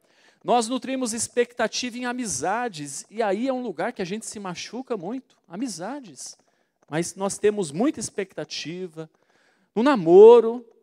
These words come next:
né? Nós temos expectativa no namoro.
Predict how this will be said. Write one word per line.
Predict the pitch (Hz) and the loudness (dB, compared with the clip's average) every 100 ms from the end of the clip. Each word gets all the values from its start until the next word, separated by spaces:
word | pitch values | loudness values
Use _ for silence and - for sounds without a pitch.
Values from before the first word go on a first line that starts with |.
| _ | _
né? | 147 214 330 294 214 | -2 0 0 -2 -6
Nós | 156 165 | -4 0
temos | - 220 214 | 4 4 2
expectativa | 196 - - 214 - 196 - - 180 226 196 | -4 -6 -4 -4 -4 -8 -6 -8 -4 -2 -2
no | 170 | -4
namoro. | 175 165 147 170 180 185 185 | -4 -4 0 4 4 2 -4